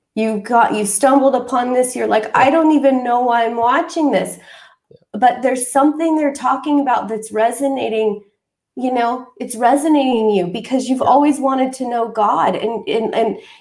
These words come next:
Speaker 1: you're like, "I'm sick of just hearing about him. I wanna know him."
Speaker 2: Yeah.
Speaker 1: Just p-, pray with me. And, and it doesn't matter where you're at.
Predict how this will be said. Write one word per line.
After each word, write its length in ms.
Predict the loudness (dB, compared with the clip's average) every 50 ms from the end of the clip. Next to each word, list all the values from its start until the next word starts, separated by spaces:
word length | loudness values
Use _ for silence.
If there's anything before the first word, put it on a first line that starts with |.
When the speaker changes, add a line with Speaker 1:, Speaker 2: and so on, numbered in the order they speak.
| _ -2
Speaker 1:
you're 140 | 0 2
like, 260 | 4 4 2 2 0 -2 -2
"I'm 220 | 0 2 4 2
sick 380 | 2 2 -2 -2 -2 -2 0 0
of 240 | 0 0 -2 -4 -2
just 320 | -2 -2 -2 -2 -6 -12 _ _ _ _
hearing 720 | -8 -4 -2 0 0 2 2 2 2 2 2 0 -4 -10 _ _ _ _ 0
about 460 | 0 2 4 4 4 4 2 2 2
him. 180 | 0 2 2 0
I 120 | -2 -4
wanna 280 | -6 -6 -4 -4 -4 -4
know 560 | -4 -4 -6 -6 -4 -2 0 0 0 0 -2
him." 500 | -4 -6 -6 -6 -6 -6 -8 -10 -16 _ _ -18
Speaker 2:
Yeah. 140 | -16 -16 -18 -20 _ _ _ _ -6
Speaker 1:
Just 320 | -2 -2 -2 -2 -4 -8 -12
p-, 220 | -20 -20 _ -20 -20 -10
pray 300 | -4 -2 0 2 2 2
with 320 | 2 2 0 0 -2 -4
me. 240 | -2 -2 -2 -2 -2 -2
And, 180 | -2 0 2
and 140 | 2 2 2
it 120 | 0 -2 0
doesn't 400 | 0 0 0 -2 -2 0 0 2
matter 600 | 2 2 2 0 0 0 0 -2 -4 -6 -10 _ _ _ _
where 200 | 0 4 4 4
you're 280 | 4 4 2 0 0 -2 -2
at. 300 | 0 0 0 0 -2